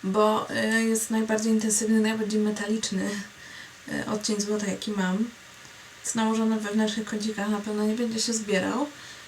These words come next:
więc go nałożę w samych tutaj wewnętrznych kącikach. I teraz wytuszuję,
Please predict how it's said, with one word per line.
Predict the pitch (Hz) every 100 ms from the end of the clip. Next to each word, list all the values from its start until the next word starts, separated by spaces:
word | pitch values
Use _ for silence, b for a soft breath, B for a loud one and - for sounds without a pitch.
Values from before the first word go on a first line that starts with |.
| B - -
więc | - 226 220 220
go | 220
nałożę | 214 220 254 262 240
w | 240
samych | 302 294 277 277 - -
tutaj | 240 233 226 220 - - - - - - - - - - - - - - - - - - -
wewnętrznych | 226 220 226 -
kącikach. | 226 214 - 214 214 214 - - - - - - - - - - - - - - - - - - - - - - - - - - - -
I | 302
teraz | 277 233
wytuszuję, | 226 220 - 226 202